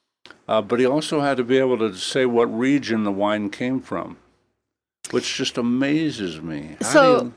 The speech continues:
Speaker 2: so here's my, my take on that. I think it's a parlor trick.
Speaker 1: Mm.
Speaker 2: Um, I had to do it too. If you go,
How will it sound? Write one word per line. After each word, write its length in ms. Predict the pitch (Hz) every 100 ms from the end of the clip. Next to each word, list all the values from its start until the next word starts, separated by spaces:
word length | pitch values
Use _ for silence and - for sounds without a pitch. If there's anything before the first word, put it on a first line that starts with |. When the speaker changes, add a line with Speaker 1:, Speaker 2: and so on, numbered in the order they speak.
| -
Speaker 2:
so 380 | - 311 285 285
here's 320 | 247 349 339
my, 160 | 226 208 - -
my 140 | 202
take 260 | 190 180 175
on 120 | 165
that. 200 | 151 - _ _ _ _ _ _ _ _ _ _ _
I 80 | 262
think 140 | 269 214
it's 160 | -
a 40 | 190
parlor 380 | - 175 185
trick. 420 | 202 - 214 - - _ _ _ _ _ _ -
Speaker 1:
Mm. 160 | 120 131
Speaker 2:
Um, 300 | 190 185 233 -
I 100 | 220
had 180 | 247 240
to 60 |
do 160 | 185 196
it 160 | 190
too. 340 | - 185 185 208
If 200 | 208 196
you 80 | 208
go, 280 | 190 190 214